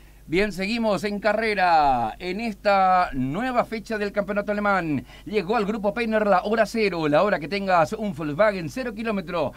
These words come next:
con los mejores precios contado y financiado. Recibimos tu usado de cualquier marca. Grupo Penner, el valor de la palabra. Comunicate y recibí todo en tu hogar. Supermercado Online Todo Chaco, con la tradición y el respaldo de Altega Sociedad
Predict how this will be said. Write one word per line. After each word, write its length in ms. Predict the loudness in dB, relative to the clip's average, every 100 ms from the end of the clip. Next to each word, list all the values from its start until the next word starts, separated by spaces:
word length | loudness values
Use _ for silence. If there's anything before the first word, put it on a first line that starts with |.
| -8
con 160 | -4 -2
los 140 | -2
mejores 280 | -4 -4 -4
precios 360 | -4 -6 -4 -4
contado 320 | -4 -4 -4
y 40 |
financiado. 560 | -4 -4 -4 2 2 2
Recibimos 520 | -2 -6 -6 -6 -6
tu 80 | -8
usado 320 | -6 -6 -4
de 100 | -6
cualquier 480 | -6 -6 -6 -6 -4
marca. 560 | -2 -4 -4 -2 -2 -4 -10 -8
Grupo 380 | -4 -4 -6 -2
Penner, 640 | -2 -2 0 0 -2 -2
el 220 | 2 2 2
valor 540 | 0 2 2 0 0
de 120 | 0
la 160 | 0 0
palabra. 840 | -2 0 0 0 -2 -4 -6 -12 -16 -20 -20 -20 -10 0
Comunicate 680 | 2 2 0 4 2 4
y 60 | -2
recibí 440 | -2 -4 -4 -6
todo 280 | 0 0 0
en 100 | -4
tu 80 | -6
hogar. 400 | 0 0 0 -2
Supermercado 640 | -2 0 0 -2 -2 -2
Online 480 | 0 0 0 -2 -2
Todo 240 | -4 -4
Chaco, 500 | -2 -4 -2 -2 -2 -6 -8
con 220 | -2 -2
la 80 | -2
tradición 420 | -2 -4 -4 -6
y 40 | -4
el 80 | -4
respaldo 420 | -4 -4 -2 0
de 80 | -2
Altega 340 | -2 -2 -2
Sociedad 380 | -6 -8 -6